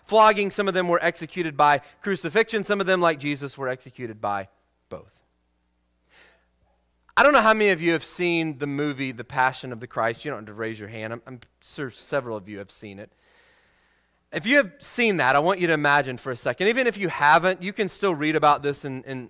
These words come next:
you, I mean, I, you can read about this, the, the events of the cross and events before the cross. I, I just think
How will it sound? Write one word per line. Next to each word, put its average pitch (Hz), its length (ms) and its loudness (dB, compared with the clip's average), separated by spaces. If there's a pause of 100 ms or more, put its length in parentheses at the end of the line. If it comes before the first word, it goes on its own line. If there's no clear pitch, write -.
you, 110 160 -20 (140)
I 131 60 -16
mean, 123 140 -10
I, 117 100 -10
you - 440 -20
can 123 140 -12
read 143 160 -4
about 123 300 0
this, 117 160 -18 (640)
the, 123 260 -6
the 117 140 -8
events 135 400 -4
of 127 80 -14
the 123 60 -12
cross 123 460 0
and 107 100 -12
events 120 260 -10
before 127 340 -12
the 117 80 -14
cross. 107 520 -8 (680)
I, 135 140 -2
I 151 100 0
just 151 200 -6
think - 280 -4